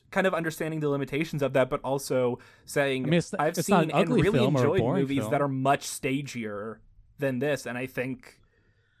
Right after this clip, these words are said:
Speaker 1: especially for a first-time filmmaker to make a film that does work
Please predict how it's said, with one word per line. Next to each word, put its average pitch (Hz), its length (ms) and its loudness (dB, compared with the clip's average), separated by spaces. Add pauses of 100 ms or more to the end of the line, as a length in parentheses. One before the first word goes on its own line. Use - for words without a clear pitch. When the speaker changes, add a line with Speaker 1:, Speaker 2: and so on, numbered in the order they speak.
(120)
Speaker 1:
especially 135 500 -2
for 127 160 -2
a 123 60 -2
first-time 127 440 -4
filmmaker 127 560 -6
to 127 520 -4
make 131 240 -6
a 127 60 -6
film 131 340 -4
that 135 260 -4
does 143 260 0
work 139 340 -4